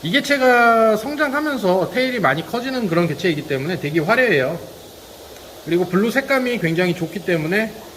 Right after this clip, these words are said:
어, 여러분들 물멍하시기에도, 어, 좋은 그런 개체이고요. 뭐 퀄리티 쪽으로는,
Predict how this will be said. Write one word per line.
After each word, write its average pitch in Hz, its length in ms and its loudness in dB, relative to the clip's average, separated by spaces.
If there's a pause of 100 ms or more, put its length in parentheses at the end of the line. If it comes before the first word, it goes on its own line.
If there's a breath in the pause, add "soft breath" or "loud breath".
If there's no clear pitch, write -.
(1900)
어, 120 260 0
여러분들 175 400 2
물멍하시기에도, 196 1200 2 (680)
어, 104 440 -6 (600)
좋은 190 460 6
그런 151 420 0
개체이고요. 107 560 -4 (880)
뭐 139 180 -10
퀄리티 269 340 -2
쪽으로는, 247 1040 0